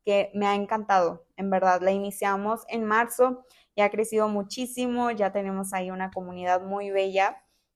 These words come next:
que si eres de nuestros seguidores y vienes de allá, gracias por estar escuchando este podcast y por ser parte de Descubre Puebla.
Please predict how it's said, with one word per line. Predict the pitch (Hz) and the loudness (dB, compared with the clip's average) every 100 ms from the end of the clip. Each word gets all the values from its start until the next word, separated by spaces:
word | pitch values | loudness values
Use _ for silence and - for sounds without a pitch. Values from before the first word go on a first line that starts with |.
| _ | _
que | 214 208 202 196 | 6 6 6 2
si | 208 202 202 196 | -2 0 2 2
eres | 208 202 208 | 2 2 0
de | 208 | -2
nuestros | 196 - 185 | -6 -12 -14
seguidores | 180 185 190 196 202 214 - - | -4 4 6 6 2 -4 -12 -16
y | 190 185 | -12 -10
vienes | 185 190 196 196 - - | -6 -2 -2 -4 -10 -18
de | 196 180 | -4 0
allá, | 180 180 208 214 247 - - - | 0 0 2 4 2 -4 -20 -12
gracias | - 190 190 190 | 2 2 2 -2
por | 190 | -4
estar | 185 185 180 | -4 -4 -4
escuchando | 180 - - 220 208 214 226 226 | -6 -16 -6 2 2 4 2 2
este | 220 226 | 2 -4
podcast | 220 214 214 - 220 214 | 2 2 2 2 0 0
y | |
por | 185 - | -8 -10
ser | 185 180 | -4 -2
parte | - 185 190 | -2 -2 0
de | 180 | 0
Descubre | 180 - 180 175 | -2 -2 0 0
Puebla. | 175 208 226 247 311 | 2 2 4 4 2